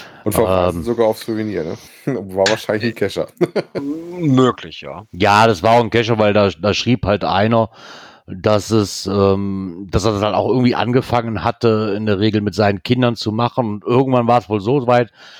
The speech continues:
Speaker 2: dass zwischenzeitlich war zumindest mein Nachwuchs mit einer quasi neuen Spielart beschäftigt. Statt Caches wurden nun Monster gefangen. Und an ihm ging wohl dieses Pokémon Go <laughs> komplett vorbei.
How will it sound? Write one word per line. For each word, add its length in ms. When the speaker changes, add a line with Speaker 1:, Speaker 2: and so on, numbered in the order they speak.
Speaker 2:
dass 220
zwischenzeitlich 840
war 180
zumindest 580
mein 180
Nachwuchs 560
mit 100
einer 220
quasi 440
neuen 260
Spielart 540
beschäftigt. 680
Statt 320
Caches 320
wurden 260
nun 160
Monster 420
gefangen. 520
Und 240
an 140
ihm 240
ging 220
wohl 140
dieses 360
Pokémon 420
Go 280
<laughs> 800
komplett 280
vorbei. 420